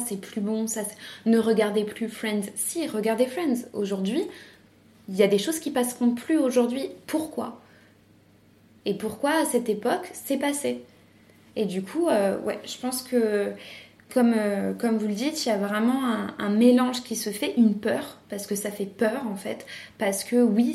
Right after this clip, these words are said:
c'est pas plaisant de revoir, euh, euh, des films qu'on adore, euh, sous, euh, sous un autre œil,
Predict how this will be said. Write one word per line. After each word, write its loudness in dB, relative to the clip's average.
c'est 0
pas -2
plaisant 0
de 0
revoir, -2
euh, -6
euh, 0
des 0
films 0
qu'on 0
adore, 4
euh, 0
sous, -2
euh, 0
sous -6
un 2
autre -2
œil, 2